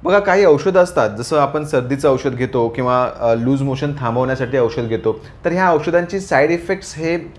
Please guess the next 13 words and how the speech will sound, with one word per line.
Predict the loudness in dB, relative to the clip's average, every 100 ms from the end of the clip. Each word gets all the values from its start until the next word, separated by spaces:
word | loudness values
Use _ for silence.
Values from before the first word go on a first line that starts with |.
| -6
अ, | -6
तोंड | -2 -4 -2
सुकवण्याचे | -4 -2 0 2 2
असतात. | 0 0 -6 -6 -16 -20 -20 -12 2
ही |
औषधं | 4 4 2
काय | 2 2
करतात? | 0 0 -2
स्रावांचं | -4 -4 0 0 0 -4 -4 -2 -2
स्त्रवण | -4 -2 0 0
हे | -4
कमी | -4 -2 0
करतात, | 0 -2 -4